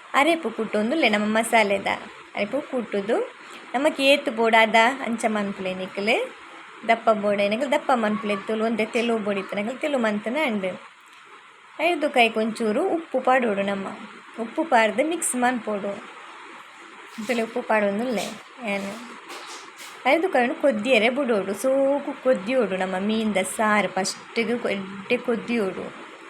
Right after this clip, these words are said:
ಕೊದಿ ಬೊಕ್ಕ ನಮ್ಮ ಐಕ್ ಮೀನು ಪಾಡೋಡು. ತುಲೆ ಅನ್ನು ನಂಗ್ ಮೀನ್ ದೆತೊಂದಿತ್ತೆ.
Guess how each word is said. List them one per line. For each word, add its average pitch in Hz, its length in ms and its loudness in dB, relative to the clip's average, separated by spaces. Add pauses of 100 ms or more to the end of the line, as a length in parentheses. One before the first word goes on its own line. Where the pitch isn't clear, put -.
(360)
ಕೊದಿ 294 260 4
ಬೊಕ್ಕ 247 440 0
ನಮ್ಮ 226 280 2
ಐಕ್ 214 520 0 (800)
ಮೀನು 277 360 2
ಪಾಡೋಡು. 202 460 2
ತುಲೆ 208 260 2
ಅನ್ನು 208 540 4
ನಂಗ್ 233 240 2
ಮೀನ್ 202 280 0
ದೆತೊಂದಿತ್ತೆ. 180 680 -2